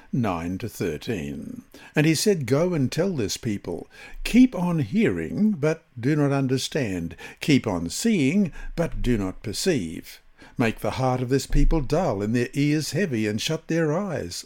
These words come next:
lest they see with their eyes and hear with their ears, and understand with their heart and return to be healed.'"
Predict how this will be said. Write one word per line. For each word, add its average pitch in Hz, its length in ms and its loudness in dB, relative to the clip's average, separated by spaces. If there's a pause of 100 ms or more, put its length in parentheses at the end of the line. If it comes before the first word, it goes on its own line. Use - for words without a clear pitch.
lest - 440 -2
they 190 180 -2
see 156 400 -4
with 117 240 -4
their 95 240 -2
eyes 85 420 -6
and 160 220 -4 (440)
hear 202 380 2
with 95 220 -6
their 110 220 -2
ears, - 600 -6 (400)
and - 180 -2
understand 175 840 2
with 139 160 -2
their 139 160 0
heart 107 400 -2
and 123 160 0
return 139 540 2
to 139 100 -4
be 120 180 -2
healed.'" 101 580 -6